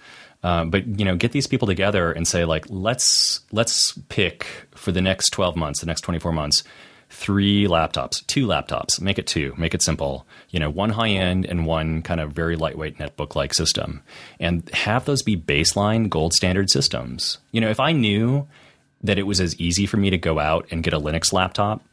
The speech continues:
I mean, e-, and, you know, for certain values of easy, but if I could go out and get one of those two gold standard systems and know that Fedora, Ubuntu, and of course Arch, the most awesome, um, that these distributions were gonna be supporting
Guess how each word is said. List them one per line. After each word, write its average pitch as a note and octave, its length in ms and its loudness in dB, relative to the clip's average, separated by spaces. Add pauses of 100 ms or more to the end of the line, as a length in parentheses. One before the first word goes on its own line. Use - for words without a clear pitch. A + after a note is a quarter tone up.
(140)
I C3+ 80 2
mean, B2 160 -2
e-, D#3 160 0
and, G#2 260 0
you A#2 120 2
know, E2 80 0
for F#2 100 -4
certain F#2 240 2
values D#2+ 300 0
of C#2+ 80 -10
easy, D2+ 340 -4
but F#2 160 -4
if - 80 -2
I G#2+ 60 4
could C3 140 2
go A2 180 2
out F2+ 260 2
and F2+ 140 -4
get D#2 160 -2
one E2 100 -2
of F#2 80 0
those G2 160 0
two F#2+ 100 0
gold E2 220 -2
standard D#2+ 280 -2
systems F2+ 340 -2
and E2 240 -2
know F2 400 0 (360)
that F2+ 480 -2
Fedora, A2 760 0
Ubuntu, F2+ 720 -2 (420)
and G2 80 2
of - 80 -2
course B2+ 200 2
Arch, - 500 -4 (260)
the G2 60 -6
most F2+ 200 0
awesome, D#2 360 -2 (560)
um, F#2 220 4
that - 120 2
these A#2+ 400 4
distributions F#2+ 880 0
were E2+ 140 -4
gonna E2+ 220 2
be E2+ 100 -2
supporting E2+ 800 -2